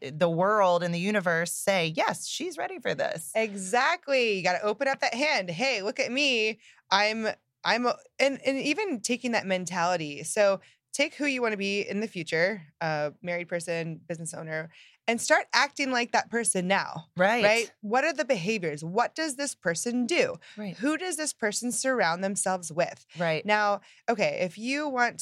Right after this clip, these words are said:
Speaker 2: to be a, a successful business person, I'll stay on the business side because,
Speaker 1: Yeah.
Speaker 2: um, you know, I don't have much great advice for the
Speaker 1: <laughs>
Speaker 2: relationship <laughs> side of things. You know, I know my,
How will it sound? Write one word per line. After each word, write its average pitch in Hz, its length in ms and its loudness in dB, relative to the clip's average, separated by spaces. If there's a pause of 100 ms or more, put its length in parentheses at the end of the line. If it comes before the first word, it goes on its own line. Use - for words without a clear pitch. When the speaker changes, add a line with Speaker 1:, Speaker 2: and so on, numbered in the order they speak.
Speaker 2:
to 202 80 -10
be 185 400 -2
a, 170 120 0 (140)
a 151 400 0 (140)
successful 220 460 -6
business 165 340 -2
person, 147 440 -6 (500)
I'll 233 100 6
stay 226 180 2
on 180 100 2
the 156 80 -2
business 160 380 -4
side 180 320 4
because, 151 560 -4
Speaker 1:
Yeah. 165 160 6
Speaker 2:
um, 151 200 -4 (300)
you 190 140 -4
know, 156 80 -2
I 156 80 2
don't 185 220 2
have 175 200 -2 (500)
much 190 320 -6
great 170 180 0
advice 160 380 0
for - 140 -6
the 151 360 -2
Speaker 1:
<laughs> - 40 -4
Speaker 2:
relationship 196 720 4
<laughs> 196 80 4
side 262 360 6
of 269 200 4
things. 254 520 -2
You 233 120 0
know, 233 120 6
I 247 140 6
know 302 160 2
my, 269 300 4